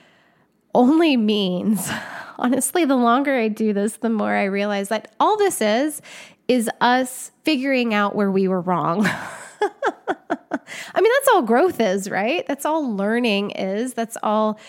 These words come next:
coming into greater and greater wisdom is. It's, it's where, like, this dope, you know, Homer, uh, hand against the forehead of, like, "Well, I,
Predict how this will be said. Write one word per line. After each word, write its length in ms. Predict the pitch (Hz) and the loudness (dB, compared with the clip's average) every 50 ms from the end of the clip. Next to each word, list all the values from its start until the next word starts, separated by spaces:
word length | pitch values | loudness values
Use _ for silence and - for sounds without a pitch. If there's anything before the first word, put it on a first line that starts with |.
| - - - - - - | -20 -20 -20 -20 -8 -4
coming 280 | - 285 262 254 269 | 0 0 2 2 2
into 600 | 247 240 247 - - 277 247 233 233 226 226 220 | 0 0 -2 -2 -2 -2 0 0 0 -2 -2 -6
greater 360 | 220 - 220 220 220 220 226 | -6 -4 -2 0 0 0 0
and 140 | 220 202 196 | -2 -4 -4
greater 280 | 196 208 196 196 190 180 | -6 -6 -4 -4 -6 -6
wisdom 500 | 180 185 190 208 208 - 214 190 180 175 | -4 -4 -4 -4 -2 -2 -4 -2 -2 -4
is. 280 | - - 185 185 180 | -4 -6 -6 -6 -6
It's, 220 | 202 196 185 - - - - - | -8 -8 -8 -10 -14 -16 -12 -10
it's 240 | 214 208 - - - | -8 -8 -8 -8 -6
where, 260 | 214 220 214 208 - - | -4 -4 -4 -4 -4 -2
like, 340 | 226 214 208 202 - - _ - - - - _ _ _ _ | -2 -2 -2 -2 -6 -14 _ -20 -20 -20 -20 _ _ _ _
this 340 | 214 214 208 190 - - - _ _ _ | 0 0 0 0 -4 -8 -12 _ _ _
dope, 380 | - 359 339 349 294 - - - _ _ _ _ | -2 0 0 0 -2 -4 -8 -18 _ _ _ _
you 140 | - 262 294 | 2 2 4
know, 280 | 269 254 240 240 233 226 - | 6 6 6 4 4 2 -2
Homer, 720 | - - 247 254 254 269 262 226 202 190 190 196 208 214 _ _ _ _ _ - | -2 0 0 2 2 2 2 0 0 0 -2 -4 -6 -8 _ _ _ _ _ -4
uh, 280 | - 226 214 214 214 190 - - - | -2 0 0 0 0 -2 -4 -8 -10
hand 360 | 208 202 220 240 240 240 240 | -6 -2 0 2 2 2 2
against 320 | 247 226 233 220 220 - | 2 2 0 0 0 0
the 120 | - 220 202 | 0 0 0
forehead 760 | - 220 214 214 220 220 214 208 196 190 190 190 190 196 - | 2 2 2 4 4 4 4 4 4 4 2 2 0 -2 -2
of, 280 | - - 208 202 202 196 | 0 0 2 2 2 2
like, 320 | 214 208 202 202 196 - - - - - - - - - - _ _ | 2 2 2 0 -2 -6 -14 -20 -20 -20 -20 -20 -20 -20 -20 _ _
"Well, 640 | 196 190 208 233 269 277 285 277 277 285 277 - - | 2 4 6 6 6 6 4 4 4 2 2 0 0
I, 640 | - - 214 202 202 202 202 202 196 196 202 - | 0 2 4 4 4 4 2 2 2 2 2 0